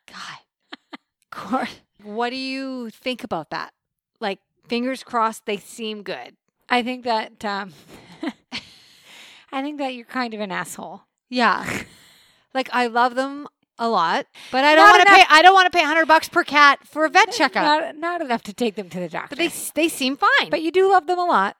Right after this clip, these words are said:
Speaker 1: I do love them a lot.
Speaker 2: Yeah.
Speaker 1: One is spraying in my house.
Speaker 2: Yeah. No,
Speaker 1: And
Speaker 2: never mind why. Just
Speaker 1: Yeah, no, so I said to Cody, I'm like, "Well,"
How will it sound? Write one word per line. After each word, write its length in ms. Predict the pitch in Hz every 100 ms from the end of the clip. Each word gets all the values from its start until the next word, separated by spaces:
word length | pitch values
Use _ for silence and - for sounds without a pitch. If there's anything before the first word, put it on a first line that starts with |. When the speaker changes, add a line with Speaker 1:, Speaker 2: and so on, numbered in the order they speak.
| -
Speaker 1:
I 120 | 262
do 280 | 233 311 392
love 240 | 277 254
them 220 | 254 294 226
a 80 |
lot. 500 | 277 247 277 294 139
Speaker 2:
Yeah. 200 | 240 190 -
Speaker 1:
One 240 | 240 285 320
is 120 | 339
spraying 580 | - - 226 190 185 -
in 100 | 214
my 140 | 202
house. 440 | 180 165 - - -
Speaker 2:
Yeah. 280 | 277 226 214 _ _ _ _ -
No, 80 | 254
Speaker 1:
And 180 | 269
Speaker 2:
never 200 | 277 370
mind 360 | 381 320 277 233
why. 400 | 233 226 151 160
Just 300 | 214 294 - _ _ _ _
Speaker 1:
Yeah, 220 | 330 302
no, 160 | 294 339
so 100 | 339
I 80 | 330
said 160 | 330 415
to 60 | 403
Cody, 220 | 302 277
I'm 60 |
like, 180 | 247 226
"Well," 380 | 285 330 311 -